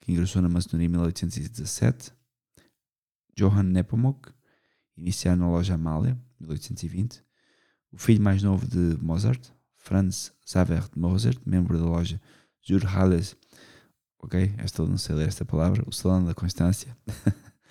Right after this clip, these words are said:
<laughs> ou o regente da orquestra Luís Porre, que ingressaria em mil oitocentos e sete na loja Ernest Zum Compass, Ernest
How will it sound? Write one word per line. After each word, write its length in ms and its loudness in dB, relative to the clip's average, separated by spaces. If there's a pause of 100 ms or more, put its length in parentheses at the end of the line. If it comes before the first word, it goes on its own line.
(160)
<laughs> 800 -20
ou 140 6
o 40 6
regente 340 2
da 100 0
orquestra 400 -2
Luís 220 0
Porre, 400 -4
que 120 -12
ingressaria 480 -2 (480)
em 120 -6
mil 80 2
oitocentos 280 0
e 60 -8
sete 260 -4
na 100 -4
loja 300 -6 (480)
Ernest 460 0
Zum 160 0
Compass, 600 -6
Ernest 580 -2